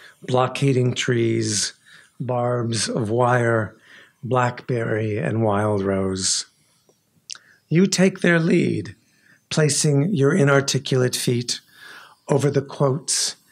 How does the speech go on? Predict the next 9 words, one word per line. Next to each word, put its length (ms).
their 180
hooves 540
have 200
printed, 520
paired 680
half 360
moons 500
some 280
other 540